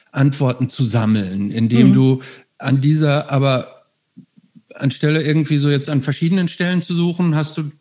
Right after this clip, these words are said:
Speaker 1: hast du jetzt praktisch diese Krishna, äh, Jungs da als erste Anlaufstelle für dich entdeckt?
Speaker 2: Genau.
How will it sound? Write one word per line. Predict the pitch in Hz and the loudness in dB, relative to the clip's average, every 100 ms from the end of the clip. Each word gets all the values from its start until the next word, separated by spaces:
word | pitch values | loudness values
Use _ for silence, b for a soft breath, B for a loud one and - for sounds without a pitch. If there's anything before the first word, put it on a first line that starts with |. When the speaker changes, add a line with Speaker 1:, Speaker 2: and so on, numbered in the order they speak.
| _ _ _ | _ _ _
Speaker 1:
hast | 147 135 - | -8 -6 -2
du | |
jetzt | 156 139 - | -2 -2 -4
praktisch | 156 - - | -6 -6 -6
diese | 147 139 139 135 B B B _ | -2 0 -2 -4 B B B _
Krishna, | 170 160 180 170 170 170 156 156 | -4 -2 0 0 0 -2 -4 -4
äh, | 156 147 | -2 0
Jungs | 156 151 | 0 0
da | 156 151 | -4 -4
als | 147 135 | -4 -6
erste | - 147 - | -4 -4 -4
Anlaufstelle | 139 147 165 170 170 - 175 185 185 175 - _ | -2 0 0 -4 -6 -6 -4 -2 -4 -6 -14 _
für | - 170 | -6 -2
dich | 156 170 | -2 -2
entdeckt? | 151 156 208 240 - - _ - | -2 -2 -4 -8 -18 -20 _ -4
Speaker 2:
Genau. | 202 180 170 | 0 2 0